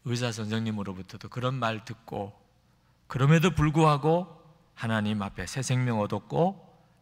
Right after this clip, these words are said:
재활치료 잘 이겨내고 비록 이전의 얼굴과는 전혀 다른 얼굴이 됐지만 정말 두 번째 인생을 힘있게 멋있게 살아가고 있는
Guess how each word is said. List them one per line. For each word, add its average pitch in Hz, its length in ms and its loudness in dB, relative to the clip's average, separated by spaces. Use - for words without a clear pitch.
재활치료 101 880 -2
잘 90 400 -10
이겨내고 107 720 -4
비록 117 340 -2
이전의 135 420 0
얼굴과는 113 720 -2
전혀 110 340 -4
다른 127 320 -4
얼굴이 107 640 -8
됐지만 107 680 -10
정말 92 680 -6
두 101 160 -6
번째 113 340 2
인생을 101 760 0
힘있게 135 580 4
멋있게 101 480 0
살아가고 117 540 0
있는 101 400 -4